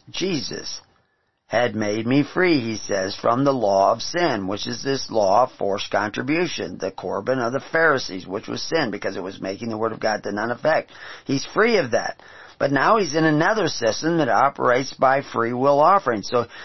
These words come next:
he ends up going and talking to the Galatians in, in, uh, chapter three, verse one, "O foolish Galatians, who, who hath bewitched you,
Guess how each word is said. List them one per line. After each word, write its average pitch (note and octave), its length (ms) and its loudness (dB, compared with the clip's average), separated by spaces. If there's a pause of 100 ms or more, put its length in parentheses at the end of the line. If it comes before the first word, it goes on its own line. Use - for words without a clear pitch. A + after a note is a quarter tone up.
(120)
he F#3+ 160 4
ends D3+ 220 2
up C#3 180 2
going C3+ 300 4
and A#2 120 -2
talking B2+ 420 4
to A2 80 -4
the G#2 140 -2
Galatians G#2 1200 -2 (1160)
in, A2+ 400 -2
in, G2 400 -6
uh, F2+ 200 -8
chapter B2+ 340 0
three, E3+ 400 2
verse B2 320 0
one, D3 460 2 (160)
"O G#3 300 6
foolish B3+ 540 4
Galatians, A#3 760 2
who, D#3+ 220 0 (180)
who B3+ 180 6
hath C#3 260 2 (440)
bewitched B2+ 560 0
you, D#2+ 140 -12